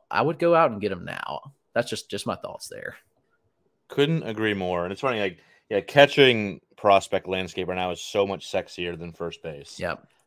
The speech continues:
Speaker 2: Like, first base, you got, like, the couple guys that stand out. And obviously, we, you know, a lot of the guys will shift over there, third, you know, from third base or whatever. So some guys will, you know, be added to the mix eventually down the road. But, yeah, right now, it's just, like, a couple of standout guys, and Noel is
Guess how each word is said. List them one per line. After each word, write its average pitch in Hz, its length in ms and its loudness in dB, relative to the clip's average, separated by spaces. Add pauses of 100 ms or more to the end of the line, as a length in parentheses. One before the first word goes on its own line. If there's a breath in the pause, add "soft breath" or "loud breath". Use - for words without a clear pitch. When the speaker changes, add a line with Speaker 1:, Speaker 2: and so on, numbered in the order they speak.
Speaker 2:
Like, 95 80 -12
first 135 200 -2
base, 143 140 2
you 131 60 -6
got, 131 120 6
like, 123 120 2
the 110 60 -10
couple 110 240 0
guys 104 260 4
that 95 60 -14
stand 98 360 -4
out. 90 380 2
And 135 80 -4
obviously, 156 420 4
we, 120 240 -4 (260 soft breath)
you 110 100 -8
know, 101 360 0
a 101 60 -6
lot 107 180 4
of 92 60 -6
the 104 60 -6
guys 98 260 2 (220)
will 95 100 -12
shift 95 240 -6
over 90 220 -4
there, 92 160 -2
third, 95 340 -2 (180)
you 98 80 -10
know, 90 120 -8
from 90 180 -16
third 90 260 -6
base 85 300 -4
or 87 60 -2
whatever. 87 320 -2
So 85 260 -2 (360 soft breath)
some 123 140 0
guys 113 300 6
will, 95 300 2 (480)
you 104 100 -10
know, 92 80 -8
be 92 220 -8
added 101 320 0
to 113 80 -10
the 95 100 -6
mix 95 400 -8
eventually 92 460 -6
down 87 180 -4
the 85 60 -10
road. 87 280 -2
But, 90 140 -4
yeah, 90 160 0
right 101 160 2
now, 101 400 4 (380)
it's - 240 -6
just, 104 160 -10
like, 101 100 0
a 90 60 -10
couple 98 280 -8
of 95 60 -6
standout 87 320 -6
guys, 92 260 2
and 90 120 -10
Noel 92 260 -2
is 90 140 -12